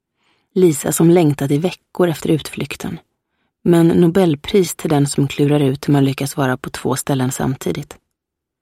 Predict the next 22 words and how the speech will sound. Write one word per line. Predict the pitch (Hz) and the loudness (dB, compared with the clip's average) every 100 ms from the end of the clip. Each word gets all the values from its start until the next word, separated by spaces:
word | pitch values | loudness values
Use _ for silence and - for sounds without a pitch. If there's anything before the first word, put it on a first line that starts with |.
| _ _ _ _ _ _ - | _ _ _ _ _ _ -8
Jag | 170 | -8
försökte | - 175 160 | -6 -2 2
lirka | 170 156 - 160 | 4 2 0 2
med | 160 143 | 4 4
henne | 139 143 | 4 2
och | 143 | 0
sa | 135 | -8
förlåt | - 156 165 156 - | -2 0 0 0 0
hur | |
många | 156 143 | 0 2
gånger | 147 143 139 | 2 0 0
som | - | -4
helst. | 143 175 160 - - _ _ _ _ _ _ | -4 -6 -8 -14 -16 _ _ _ _ _ _
Men | - | 2
hon | 170 165 | 4 6
vägrade | 196 170 143 147 151 | 4 2 2 0 -2
prata | - - - 185 | -4 -4 -4 0
med | 170 139 | 2 2
mig | 135 | 0
på | 165 | -2
hela | 147 143 | -4 -6
kvällen. | - 175 170 170 | -8 -8 -8 -12